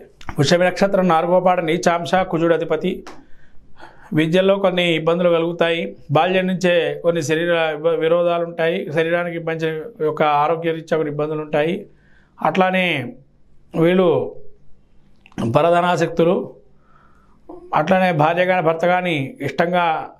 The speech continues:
జీవనం చేసేవాళ్ళు, ఇష్టలుగా జీవనం చేసేవాళ్ళు వాళ్ళు. ఈ పుష్యమి నక్షత్ర జాతకులు కలహప్రియులు. అట్లానే వీళ్ళకి ఆ, నిజాలు దాచిపెట్టే గుణం, పట్టుదల ఎక్కువగా ఉంటుంది. అట్లానే పట్టుదల కూడా ఎక్కువగా ఉండి మనోధైర్యంతో రాణిస్తూ ఉంటారు.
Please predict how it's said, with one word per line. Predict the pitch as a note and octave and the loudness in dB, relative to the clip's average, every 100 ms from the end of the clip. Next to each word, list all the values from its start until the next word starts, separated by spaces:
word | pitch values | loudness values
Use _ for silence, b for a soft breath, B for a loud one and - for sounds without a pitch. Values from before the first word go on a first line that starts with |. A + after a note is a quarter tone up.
| E3 | -4
జీవనం | D3+ E3 F3 | 2 2 2
చేసేవాళ్ళు, | D#3+ D3 D#3+ D#3+ D#3+ F3 - - _ _ - | -2 0 2 2 0 -4 -6 -14 _ _ -8
ఇష్టలుగా | C3 - F3+ F3+ | -6 -2 2 2
జీవనం | E3 D#3+ E3 D#3+ | 4 2 2 0
చేసేవాళ్ళు | D3+ D#3 D3+ D3+ | 0 2 2 2
వాళ్ళు. | D3 D#3 - - - _ b b - | 0 0 -4 -10 -20 _ b b -4
ఈ | C3+ C3+ | 0 2
పుష్యమి | C#3+ E3 D#3+ | 2 2 2
నక్షత్ర | - D#3 D3+ | 2 -2 2
జాతకులు | D3+ D3+ D3+ E3+ | 2 2 2 0
కలహప్రియులు. | E3+ D3+ E3 F3 F#3+ F#3+ F#3+ G#3 - b b b b b | 2 2 2 0 2 2 2 0 -4 b b b b b
అట్లానే | D3+ E3+ F#3 | -2 2 2
వీళ్ళకి | F#3 F3+ F3+ F#3+ F3+ C#3 C#3 C#3 B B B - | 2 0 0 2 2 0 -2 -8 B B B -2
ఆ, | C#3+ D3 C#3 | 2 4 2
నిజాలు | C#3 D#3+ G3 G3+ | 2 2 2 2
దాచిపెట్టే | F3 F3 E3 F3 F3 | 2 0 0 0 0
గుణం, | E3+ F3 F3 - | 0 -2 -2 -2
పట్టుదల | D3+ F3 F#3 F3+ | 0 2 2 2
ఎక్కువగా | E3 F#3 F3+ F3 | 0 0 2 2
ఉంటుంది. | E3 D#3+ E3 F3 - | 0 -2 -4 -4 -8
అట్లానే | - E3+ D#3+ E3 | -4 -2 0 0
పట్టుదల | D#3 F3+ F3 | -2 0 0
కూడా | F3 E3 | 2 2
ఎక్కువగా | - E3 E3 | 2 0 0
ఉండి | E3 E3 | -2 -4
మనోధైర్యంతో | D#3+ D#3+ F3+ E3 E3+ F3+ E3+ F#3 E3+ E3+ | -2 0 0 0 0 -2 0 2 2 -2
రాణిస్తూ | D#3+ D#3 D#3 - D3 | -4 -2 -2 -6 -6
ఉంటారు. | C3+ B2 | -4 -6